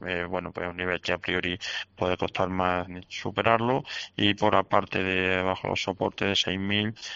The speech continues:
cinco mil novecientos puntos, que, que, bueno, pues sería importante no perder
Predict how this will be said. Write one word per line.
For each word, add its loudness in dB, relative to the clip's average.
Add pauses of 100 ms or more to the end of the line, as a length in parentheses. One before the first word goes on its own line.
(200)
cinco 0
mil 0
novecientos -2
puntos, 0 (300)
que, -2
que, -4
bueno, -6
pues -6
sería 2 (140)
importante -2
no 0
perder 2